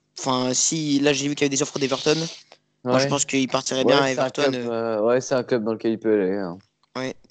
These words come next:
Speaker 1: enfin, je le verrais bien par-, enfin, je verrais bien Lyon le vendre quand même, à mon avis. Et peut-être garder Depay quand même. Et, euh, sinon, euh, Ndombele et, et Ferland Mendy sont proches de partir, mais c'est deux excellents joueurs.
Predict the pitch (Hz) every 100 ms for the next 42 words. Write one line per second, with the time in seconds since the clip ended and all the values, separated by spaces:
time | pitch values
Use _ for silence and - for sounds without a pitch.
0 | - 131 123 127 123 127 127 131 127 127
1 | - 131 127 131 131 143 151 151 135 135
2 | 151 - 135 143 127 127 127 143 - _
3 | _ _ - _ - 123 - 151 143 127
4 | 135 135 139 135 131 131 147 160 _ _
5 | _ _ _ _ _ _ _ - _ -
6 | 127 120 113 107 113 - 147 156 135 117
7 | 113 135 151 156 160 156 131 - 135 135
8 | 143 147 156 151 156 135 123 - - -
9 | 139 139 139 139 - 170 143 - 135 143
10 | 156 - _ - _ - 120 147 - 143
11 | 135 147 156